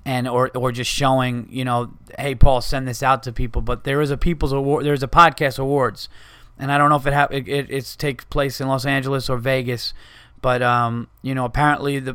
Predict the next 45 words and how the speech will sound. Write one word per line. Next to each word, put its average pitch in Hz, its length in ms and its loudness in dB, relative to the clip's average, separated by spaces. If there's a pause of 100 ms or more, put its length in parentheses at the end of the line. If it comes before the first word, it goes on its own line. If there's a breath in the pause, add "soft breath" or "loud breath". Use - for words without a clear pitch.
the 131 100 -4
podcast 135 480 0
is 127 80 -8
getting 123 220 -6
votes. 127 340 0
I 135 80 -2
never 147 220 0
even 131 160 -4
told 135 240 0
anybody 127 340 -2
to 123 80 -4
vote 131 220 0
'cause 127 160 -6
I 123 60 0
really 139 240 0
didn't 131 160 -4
even 120 180 -6
know 127 160 0
about 120 260 0
it 117 80 -6
until 117 300 -8
later. 117 360 -6 (360 loud breath)
So - 120 -2
if 127 100 -2
you 131 100 -2
voted 156 340 4
for 147 220 2
the 139 100 -2
show, 135 360 2
thank 139 320 -4
you 135 60 -6
so 131 220 -2
much. 131 300 -2
Thank 151 220 0
you, 151 40 0
Nicholas, 143 420 -2
and 131 120 -6
thank 143 180 -2
you 131 60 -8
for 135 100 -8
the 135 120 -8
art 135 220 0
that 120 80 -10
you 127 80 -8
sent. 123 380 -4